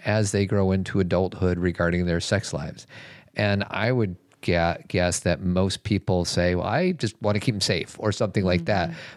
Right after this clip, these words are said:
Speaker 1: But they haven't really thought it through. And as I kind of try to answer off the cuff, I,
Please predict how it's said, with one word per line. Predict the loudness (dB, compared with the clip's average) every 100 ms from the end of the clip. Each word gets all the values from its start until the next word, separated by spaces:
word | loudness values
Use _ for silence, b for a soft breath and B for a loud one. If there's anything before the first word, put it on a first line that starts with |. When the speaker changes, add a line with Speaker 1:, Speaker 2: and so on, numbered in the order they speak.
| -4
Speaker 1:
But | -2
they | 0
haven't | 2
really | 2 2
thought | 2 0
it | 0
through. | 0 0
And | 2
as | 2
I | 2 0
kind | 0 0
of | 0
try | 2
to | 0 2
answer | 0 2 0
off | 0
the |
cuff, | 0 -2 0
I, | -2